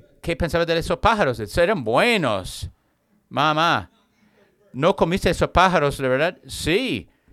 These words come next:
y los disfruté." "Mamá, eso pu-, cuestan cinco mil cada uno, pueden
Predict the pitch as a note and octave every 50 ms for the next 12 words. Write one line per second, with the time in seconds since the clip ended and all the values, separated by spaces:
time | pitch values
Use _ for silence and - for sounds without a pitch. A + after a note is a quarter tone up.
0 | - - B2 B2 B2+ B2 C3 - - D3+ C3+ - - - - D3+ F#3 G#3+ A3+ A#3
1 | F#3 C#3+ - - D#3 - F#3+ E3+ - _ _ _ _ _ _ - - E3 - _
2 | - - - _ _ _ _ _ _ - - _ _ _ - - - C#3 - -
3 | E3+ C3 - G3+ G3+ A3 G3 F#3+ F#3+ - F#3+ E3+ D#3+ E3 E3+ D#3+ - F3+ E3+ F3
4 | F3 D#3